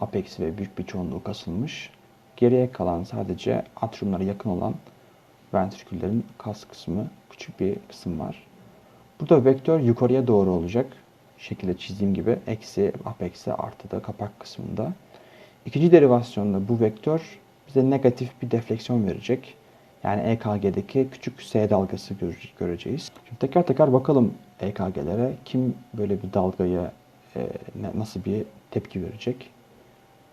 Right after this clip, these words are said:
İlk dikkatimizi çekecek olan R dalga-, R dalga-,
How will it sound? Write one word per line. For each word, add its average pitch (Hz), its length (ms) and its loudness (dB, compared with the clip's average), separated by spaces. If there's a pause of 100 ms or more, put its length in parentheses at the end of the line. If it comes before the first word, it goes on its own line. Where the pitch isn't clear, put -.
İlk - 200 -4
dikkatimizi 120 480 2
çekecek - 380 -2
olan 110 280 2 (400)
R 117 260 6
dalga-, 104 260 6 (100)
R 113 140 4
dalga-, 95 300 4